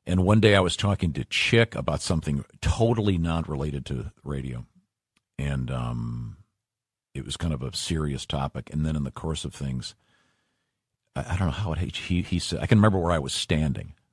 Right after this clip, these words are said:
Uh, I was at my son Sam's house, and, and I, and Chick out of nowhere, we're talking about this very serious topic, and he goes, "You know, that Josh guy's pretty funny."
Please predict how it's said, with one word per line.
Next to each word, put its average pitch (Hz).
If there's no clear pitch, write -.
Uh, -
I 73
was 73
at -
my 65
son 76
Sam's 71
house, 57
and, 62
and 62
I, 58
and 58
Chick -
out 60
of 60
nowhere, 69
we're -
talking 78
about 64
this -
very 65
serious 60
topic, 57
and -
he -
goes, 62
"You 76
know, 64
that 62
Josh 90
guy's 64
pretty -
funny." -